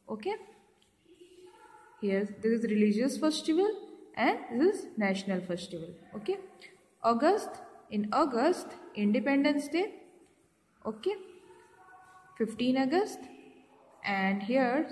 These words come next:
September. September, in September, Teachers' Dinner, five September. October, Gandhi Jayanti, second October.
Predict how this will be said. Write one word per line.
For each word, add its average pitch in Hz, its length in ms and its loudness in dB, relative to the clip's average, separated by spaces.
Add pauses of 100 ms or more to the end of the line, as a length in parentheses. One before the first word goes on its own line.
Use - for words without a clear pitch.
September. 240 680 0 (440)
September, 214 880 -2 (600)
in 190 140 -2
September, 240 760 -2 (120)
Teachers' 302 380 0
Dinner, 330 240 -2 (100)
five 240 240 2
September. 302 540 -2 (720)
October, 240 640 2 (260)
Gandhi 214 400 6
Jayanti, 294 460 4
second 247 360 0
October. 302 460 0